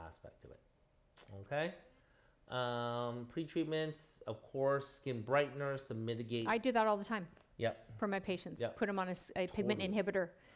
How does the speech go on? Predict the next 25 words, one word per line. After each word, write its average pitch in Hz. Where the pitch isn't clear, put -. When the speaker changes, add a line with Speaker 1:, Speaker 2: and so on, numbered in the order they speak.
Speaker 1:
Avoid 208
Speaker 2:
before. 180
Speaker 1:
sun 147
exposure 139
Speaker 2:
Mm-hmm. -
Speaker 1:
before 113
and 113
after. 147
There's 110
pre-kits, 143
post-kits 143
Speaker 2:
Yep. -
Speaker 1:
that, 123
that 110
should 135
be 123
sold. 139
Sometimes 135
prescribing 127
medications 131
for 123
l-, 113
more 127
ex-, -
more 120